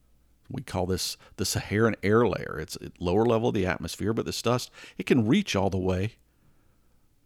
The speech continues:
to the North American, South American continent. So it can go a long way.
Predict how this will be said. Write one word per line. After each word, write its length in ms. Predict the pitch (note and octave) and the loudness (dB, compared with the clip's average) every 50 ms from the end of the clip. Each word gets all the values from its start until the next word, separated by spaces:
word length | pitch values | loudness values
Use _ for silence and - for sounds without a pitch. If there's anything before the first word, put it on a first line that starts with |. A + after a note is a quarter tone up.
| _ _ _ _ _ _ _ _ _ _ _ _ - | _ _ _ _ _ _ _ _ _ _ _ _ 4
to 80 | - B2+ | 6 6
the 100 | B2 B2 | 8 8
North 380 | A#2 A2+ G#2+ A#2+ B2 B2 - | 6 6 4 4 4 4 4
American, 320 | C3+ B2+ C3 B2+ - C#3 B2+ | 4 2 2 2 0 -2 -4
South 220 | - C3+ B2+ - | -2 -4 -2 -2
American 380 | C3 C3 B2+ B2 - - - - | -2 -2 -2 -4 -4 -6 -8 -8
continent. 440 | - - - - - - - - - | -6 -6 -8 -8 -8 -10 -14 -12 -6
So 180 | - - G#2+ | -2 0 2
it 80 | C3 - | 2 2
can 180 | - C#3+ B2+ G2 | 0 -2 0 2
go 200 | G#2+ C3 E3+ F#3 | 2 2 2 2
a 40 | |
long 360 | C3 F#2+ F2 F2 F2 F2 F#2 G2+ | 2 0 0 0 -2 -2 -2 -2
way. 340 | A#2+ B2 - - - G#2 | -2 -2 -2 -4 -8 -14